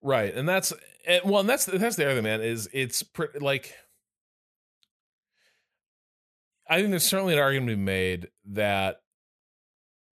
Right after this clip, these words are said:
because of the difficulty the Confederates have in replacing some of their losses, there's always the argument that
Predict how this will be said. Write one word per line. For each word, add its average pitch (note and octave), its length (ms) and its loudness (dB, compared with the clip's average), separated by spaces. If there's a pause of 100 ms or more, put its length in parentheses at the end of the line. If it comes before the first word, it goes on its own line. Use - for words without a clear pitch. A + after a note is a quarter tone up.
(360)
because C#3+ 500 -2
of D#3+ 100 -4
the C3+ 80 -4
difficulty A#2+ 420 -6
the F#2 100 -10
Confederates G#2 460 -4
have F#2+ 200 -2
in F2+ 60 -8
replacing F2+ 440 -10
some F2+ 180 -10
of E2+ 60 -12
their E2+ 100 -8
losses, E2 600 -8
there's E2 160 -12
always G2 220 -2
the F#2+ 140 -6
argument F2 440 -8
that F2 180 -8